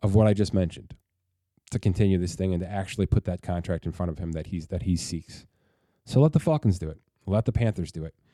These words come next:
Let a team that might not have the best draft situation right now, but absolutely needs a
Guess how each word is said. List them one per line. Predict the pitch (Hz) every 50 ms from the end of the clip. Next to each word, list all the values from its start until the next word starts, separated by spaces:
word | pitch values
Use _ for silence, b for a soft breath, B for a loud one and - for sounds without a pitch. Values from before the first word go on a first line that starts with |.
| _ _ _ _ _ _ _ _ _ _ _ -
Let | 104 107
a | 117
team | 117 - - 127 117 110
that | 104 101 95 92 - - _ _ _ _ _ _ _ _ _
might | 123 127 127
not | 123 123 110
have | 120 127 110
the | 101 90
best | - 120 120 117 - -
draft | - 110 113 113 -
situation | - 127 - - 123 120 113 113 - 123
right | 120 117 120
now, | 104 123 123 127 135 135 - _ _ _ _ _ _ _ _ _ _ _ _ _ _ _ _ _ _ _ _ _ _ _ _ _ _ _
but | - 95 90 - _ _ -
absolutely | 104 117 135 120 - - 143 139 135 120 127 123
needs | 110 107 104 104 101 92 - -
a | - 98 92